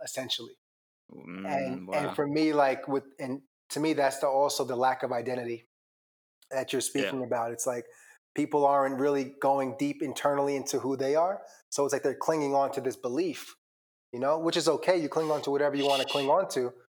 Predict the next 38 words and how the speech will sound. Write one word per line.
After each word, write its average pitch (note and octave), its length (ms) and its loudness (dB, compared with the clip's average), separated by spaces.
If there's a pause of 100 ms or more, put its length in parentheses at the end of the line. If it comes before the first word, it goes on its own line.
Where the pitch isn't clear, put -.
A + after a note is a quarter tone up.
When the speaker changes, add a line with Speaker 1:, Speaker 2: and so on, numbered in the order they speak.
(140)
Speaker 1:
but C3 120 -4
you E3 60 0
cling D#3 280 2
on F3+ 180 6
to D3+ 120 0
this C#3 220 0
thing D3 160 0
and C#3 80 -2
you C#3+ 80 -2
hold D3+ 240 2
on D#3 240 4
to C#3+ 140 0
it, C3+ 40 0
and C3 80 -4
that's C#3 200 0
your C3 100 -4
truth. - 400 -8 (520)
And C3+ 80 -10
it's - 120 -4
like, C#3+ 220 0
but C#3 100 -2
is D3 120 -2
that D#3 160 2
really D#3 200 0
your C#3+ 140 0
Speaker 2:
Mm. - 40 -8
Speaker 1:
truth, G3+ 260 -6
though? C3+ 160 0
Is A#2+ 80 -2
that C#3+ 100 2
somebody D3 400 0
else's E3 260 0
truth C#3 160 -4
that C3+ 120 -6
they B2+ 100 -2
gave D3+ 360 -2
to B2+ 100 -12
you, A2+ 220 -14